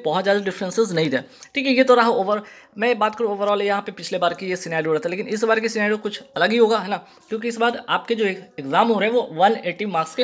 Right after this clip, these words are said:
हो रहे हैं। तो यहाँ पर अगर मैं बात करूँ जनरल कैटेगरी का,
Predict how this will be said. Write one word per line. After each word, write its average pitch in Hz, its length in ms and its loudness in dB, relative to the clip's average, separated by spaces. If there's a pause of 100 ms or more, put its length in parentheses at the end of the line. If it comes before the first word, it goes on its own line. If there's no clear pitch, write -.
(140)
हो 277 100 8
रहे 185 120 6
हैं। 117 120 -10 (880)
तो 208 240 0 (420)
यहाँ 233 200 4
पर 277 100 2
अगर 269 200 6
मैं 233 220 -4
बात 240 160 0
करूँ 262 140 -4
जनरल 220 300 -4
कैटेगरी 214 380 -4
का, 131 140 -10